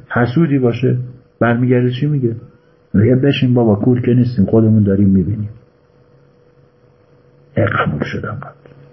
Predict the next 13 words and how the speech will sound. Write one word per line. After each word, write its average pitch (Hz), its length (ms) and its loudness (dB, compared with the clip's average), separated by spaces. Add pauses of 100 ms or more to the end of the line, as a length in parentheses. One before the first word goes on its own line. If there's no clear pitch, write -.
(120)
این 175 100 2
می‌خواد 131 180 0
این 120 180 -4
کار 113 240 -10
کنه. 131 240 -12
اون 170 160 2
می‌فهمه 165 440 -2
که 147 100 -2
این 143 100 0
داره 131 180 2
خوشحالی 123 500 0
می‌کنه، 127 520 0 (260)
می‌خواد 151 300 2